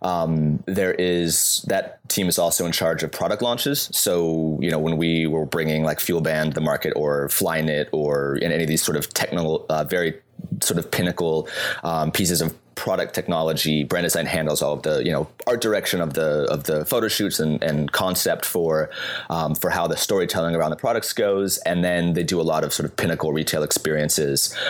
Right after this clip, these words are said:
and then a lot of sort of internal activation work as well. So that's what brand design does. So brand design is basically, um, anything that's branding related,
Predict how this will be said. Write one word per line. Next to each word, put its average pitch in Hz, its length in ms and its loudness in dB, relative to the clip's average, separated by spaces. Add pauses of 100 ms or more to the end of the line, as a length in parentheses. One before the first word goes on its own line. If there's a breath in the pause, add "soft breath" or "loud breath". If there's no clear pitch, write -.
(180 loud breath)
and 92 140 0
then 92 80 0
a 85 60 2
lot 82 200 0
of 80 80 -2
sort 82 120 -2
of 73 40 -2
internal 80 400 0
activation 76 540 0
work 69 180 -2
as 69 160 0
well. 67 220 0
So - 120 -2
that's 117 120 -2
what 123 100 -2
brand 95 160 0
design 73 240 0
does. - 160 0
So - 80 -2
brand 101 160 0
design 85 360 0
is 73 180 0
basically, 78 680 -2 (300 loud breath)
um, 80 220 -2
anything 104 280 0
that's 85 140 0
branding 101 560 0
related, 117 480 0